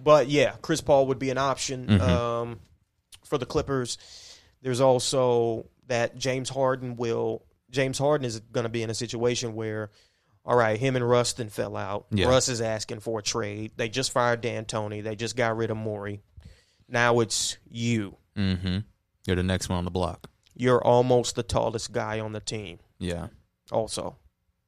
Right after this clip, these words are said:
Speaker 1: and you're a shooting guard, and you're in your early thirties,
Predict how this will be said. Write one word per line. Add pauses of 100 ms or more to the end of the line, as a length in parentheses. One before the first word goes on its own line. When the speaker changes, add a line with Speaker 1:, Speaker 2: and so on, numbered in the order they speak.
(260)
Speaker 1:
and
you're
a
shooting
guard, (240)
and
you're
in
your
early
thirties,